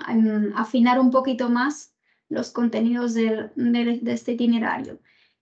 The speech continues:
Y de, de las personas que ya habéis votado, bueno, solo parece que ha habido una, pero sí que sería interesante que comple-, que todos votéis, votéis con el corazoncito los ejes con los que estáis más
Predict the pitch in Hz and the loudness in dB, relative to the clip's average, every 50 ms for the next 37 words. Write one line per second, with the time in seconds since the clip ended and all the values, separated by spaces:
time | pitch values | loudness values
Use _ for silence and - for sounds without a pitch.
0 | _ _ _ _ _ - - 262 262 254 254 254 254 247 247 247 240 240 240 233 | _ _ _ _ _ 0 0 2 4 4 4 4 4 4 4 4 4 4 4 2
1 | 233 226 - - 233 226 226 226 233 233 233 - - 226 247 262 277 277 - 302 | 2 0 0 0 2 2 2 2 2 0 0 -2 -4 -2 0 0 0 2 2 2
2 | 277 277 269 262 262 262 254 240 233 247 240 226 254 254 277 277 294 302 277 262 | 2 4 4 4 4 2 2 0 -2 -2 -4 -2 -2 -2 -2 -2 -2 -2 -4 -4
3 | 233 220 214 - - 240 226 226 226 226 226 226 233 226 226 226 226 - 226 226 | -4 -4 -6 -8 -8 -6 -4 -2 -2 -2 -2 -4 -4 -6 -6 -6 -6 -8 -8 -6
4 | 233 226 220 220 226 226 220 226 233 247 254 277 302 302 277 233 233 226 226 226 | -6 -4 -2 -2 -2 0 0 2 2 2 2 2 2 0 0 -2 -2 -2 -4 -4
5 | - 285 262 269 277 277 302 269 277 277 269 269 277 269 262 262 - 294 269 269 | -2 -2 0 0 0 0 2 2 4 4 4 4 2 0 0 0 0 0 2 2
6 | 269 269 294 311 302 - _ _ _ _ _ _ _ _ - 285 262 262 - 262 | 2 0 -2 -4 -6 -8 _ _ _ _ _ _ _ _ 2 2 2 4 4 2
7 | 247 247 - 240 240 - - 254 233 233 - 269 277 285 302 302 277 294 285 262 | 2 2 0 0 -6 -4 -4 -6 -4 -4 -2 0 0 2 0 0 0 -2 -2 -2
8 | - - 294 302 320 349 - - - 254 226 233 233 226 - 262 262 262 - 269 | -2 -2 -4 -4 -4 -6 -10 -12 -6 -6 -4 -4 -4 -2 0 0 0 2 2 0
9 | 262 262 262 254 262 247 247 254 - 269 247 254 - - 285 269 - 302 320 320 | 0 0 0 0 -2 -2 -4 -4 -2 -2 -4 -4 -2 -2 -4 -4 -4 -6 -8 -8
10 | - _ _ _ _ _ _ _ _ _ _ _ _ - 233 247 247 247 240 233 | -10 _ _ _ _ _ _ _ _ _ _ _ _ -4 -2 0 0 0 -2 -4
11 | - - 262 269 262 - 320 330 359 359 - - - _ _ _ _ _ _ _ | 0 2 2 2 2 0 -4 -6 -6 -6 -12 -18 -20 _ _ _ _ _ _ _
12 | - - 240 247 240 240 240 233 226 - - 226 226 - 254 247 262 262 - 254 | -6 -2 0 2 2 2 0 -2 -4 -4 -6 -6 -4 -2 -2 0 0 0 2 4
13 | 247 240 240 247 262 294 294 - - | 4 4 4 4 4 2 0 -4 -10